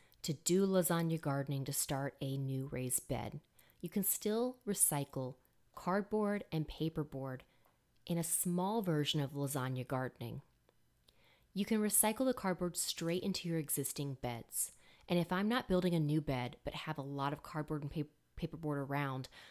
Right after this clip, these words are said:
I actually use this as a weed suppressant between my soil and mulch in ornamental beds.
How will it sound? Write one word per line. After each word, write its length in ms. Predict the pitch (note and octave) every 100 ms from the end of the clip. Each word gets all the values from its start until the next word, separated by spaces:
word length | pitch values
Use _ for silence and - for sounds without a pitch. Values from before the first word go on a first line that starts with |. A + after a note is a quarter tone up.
| -
I 100 | -
actually 380 | - G#3+ - B3
use 220 | F3+ E3
this 140 | E3+ D#3
as 200 | D#3 D3
a 40 |
weed 320 | C3+ D3+ F#3+
suppressant 600 | G3 E3 - C3+ - D3 -
between 400 | - - E3 F3
my 140 | F#3+
soil 440 | - - C#3+ C3+
and 200 | - C#3
mulch 320 | C3 B2 - -
in 100 | D3+
ornamental 360 | C#3 C#3 C3+
beds. 420 | C3 A#2+ A2 -